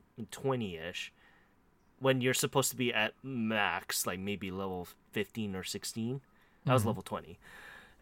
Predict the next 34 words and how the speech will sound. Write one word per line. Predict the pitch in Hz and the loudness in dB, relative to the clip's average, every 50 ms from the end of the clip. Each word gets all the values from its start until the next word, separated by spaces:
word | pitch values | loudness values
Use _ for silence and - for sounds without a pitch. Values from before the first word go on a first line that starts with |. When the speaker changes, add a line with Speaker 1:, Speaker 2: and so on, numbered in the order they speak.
| - - - - | -20 -20 2 6
Speaker 1:
And | 143 139 131 131 135 143 | 8 10 10 10 8 4
Speaker 2:
Yeah, | 139 | 6
Speaker 1:
by | 147 151 175 | 8 8 10
the | 156 175 | 10 8
Speaker 2:
I'm | 196 | 8
Speaker 1:
time | 196 190 190 196 185 | 8 8 6 8 6
I | 170 | 6
was | 156 143 131 151 | 4 4 2 2
like, | 131 113 113 113 - - _ | 2 2 2 0 -4 -2 _
"Oh, | - 175 175 156 135 | 6 8 8 8 8
I'm | 120 123 139 143 | 6 6 4 4
gonna | 143 143 135 123 117 107 101 95 - _ - | 4 4 4 4 4 2 0 -2 -8 _ -2
continue | - 143 127 - 135 127 123 117 | 0 0 0 0 0 0 2 2
on | 113 113 110 | 2 2 0
with | 107 - | 0 -2
the | - | -2
story | - - - 117 107 104 98 104 107 104 95 104 | -2 0 2 2 2 2 2 2 0 0 0 -2
where | 117 110 | -2 0
you | 101 98 | 0 0
have | 101 104 - | -2 -2 -4
to | 113 | -4
go | 90 107 104 101 | -2 0 0 0
to | - - 107 | -2 -2 -4
the | 90 104 98 | -4 -2 -2
shipping | - - - 120 - - 101 98 98 101 104 95 | -2 -2 -2 -2 -2 -2 -2 -2 -2 -4 -6 -6
container, | - - 110 104 95 101 101 95 92 95 95 95 95 92 - - - - - - - _ _ 104 | -6 -4 -4 -4 -4 -4 -4 -4 -4 -4 -4 -4 -6 -8 -10 -16 -20 -20 -20 -20 -20 _ _ -6
um, | 98 92 90 87 87 87 - - | -4 -4 -6 -8 -10 -12 -16 -10
and | - 107 101 92 | -8 -6 -6 -4
do | 95 98 | -4 -6
this | 85 95 87 - | -6 -6 -8 -6
job | - 113 104 104 95 85 82 80 - - - - - - - _ - - | -2 2 4 4 6 4 4 0 -2 -4 -6 -6 -6 -10 -20 _ -10 -10
at | 95 - | -8 -6
the | - 95 | -6 0
docks," | 85 113 120 104 82 87 - - - - | 6 8 8 8 8 6 2 -2 -8 -14